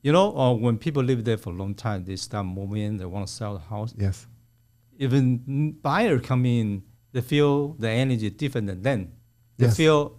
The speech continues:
Speaker 1: they conflict each other.
Speaker 2: Yeah.
Speaker 1: They feel it's not their energy. So if I use the, the way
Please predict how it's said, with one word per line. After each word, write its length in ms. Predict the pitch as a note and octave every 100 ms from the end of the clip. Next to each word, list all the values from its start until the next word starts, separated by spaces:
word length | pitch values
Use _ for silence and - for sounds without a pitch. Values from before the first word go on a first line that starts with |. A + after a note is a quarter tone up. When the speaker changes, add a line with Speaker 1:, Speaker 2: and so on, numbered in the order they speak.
| -
Speaker 1:
they 120 | A#2+
conflict 560 | - A#2 - B2+ A#2 -
each 100 | -
other. 300 | G#2+ F2+ F2 - -
Speaker 2:
Yeah. 180 | C3 B2+ - - _
Speaker 1:
They 240 | - A#2+ B2+
feel 280 | F3 D#3 G#2+ - -
it's 180 | D#3 A#2
not 240 | A2+ F#2+
their 240 | G2+ F#2 -
energy. 480 | G#2+ G2+ F#2 D#2 F#2 - _ _ _ _ _ _
So 560 | - E3+ D3+ C3 A#2 -
if 160 | C3+ B2
I 220 | B2+ B2 - - _ _
use 200 | C#3+ C#3
the, 280 | B2 A2 G2
the 160 | F#2 G2
way 420 | G#2 A#2 G2 -